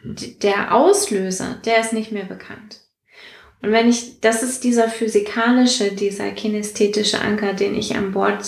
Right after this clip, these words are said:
Speaker 2: erzeuge, denn damit sind diese Vereinbarungen viel schneller in Fleisch und Blut übergegangen, einfach weil wir Menschen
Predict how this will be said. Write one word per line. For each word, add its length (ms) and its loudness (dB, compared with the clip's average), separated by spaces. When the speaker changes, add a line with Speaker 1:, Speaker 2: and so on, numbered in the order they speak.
Speaker 2:
erzeuge, 640 2
denn 180 0
damit 320 -2
sind 180 -4
diese 200 0
Vereinbarungen 960 -2
viel 320 6
schneller 720 4
in 140 2
Fleisch 400 2
und 120 2
Blut 220 4
übergegangen, 840 -2
einfach 380 -4
weil 240 0
wir 140 2
Menschen 540 0